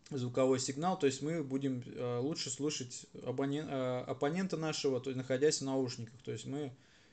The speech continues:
если просто у нас были бы обычные наушники без этого, без усиления, да, ну как типа слухового аппарата получается аналог такой, если так прям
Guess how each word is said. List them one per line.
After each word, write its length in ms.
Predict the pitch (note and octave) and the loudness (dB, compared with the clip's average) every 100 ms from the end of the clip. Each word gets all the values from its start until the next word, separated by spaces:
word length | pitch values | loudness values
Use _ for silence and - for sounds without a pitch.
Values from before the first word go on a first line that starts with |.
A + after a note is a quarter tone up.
| - | 0
если 280 | C3+ C3 C#3+ | 2 2 2
просто 580 | F3+ G3 G3 E3 D3 C3 | 2 2 4 4 6 4
у 220 | B2+ B2 | 0 -2
нас 180 | C3+ C3 | -2 -2
были 240 | B2 C3+ A#2+ | 2 2 2
бы 140 | B2 | 2
обычные 360 | B2+ C3 - B2+ | 2 2 0 -2
наушники 460 | B2+ A#2+ B2 A#2 | -2 -2 -6 -8
без 200 | B2+ B2 | -6 -2
этого, 240 | B2+ B2 A#2+ | -2 -4 -6
без 180 | A#2+ | -4
усиления, 540 | C3 C3 C3+ C3 B2 A#2+ | -4 -2 0 0 0 -2
да, 140 | C#3 | -2
ну 80 | E3 | -2
как 160 | F#3+ - | -4 -4
типа 180 | F#3+ - | -8 -4
слухового 480 | E3 D#3+ D#3+ E3 | -4 0 4 4
аппарата 300 | D#3+ D#3+ F3 - | 4 2 0 -2
получается 540 | C3+ B2+ B2 A2 - | -6 -2 0 -2 -2
аналог 340 | A#2+ A#2+ G#2+ G#2+ - - - - - - - _ | -6 -4 -6 -8 -14 -20 -20 -20 -18 -20 -20 _
такой, 420 | B2 - A#2+ A2 - | -6 -2 0 0 -4
если 220 | B2 A#2 - | -6 -4 0
так 260 | A#2 - - | -2 -4 -6
прям 320 | A#2+ A2+ A2 | -4 -4 -6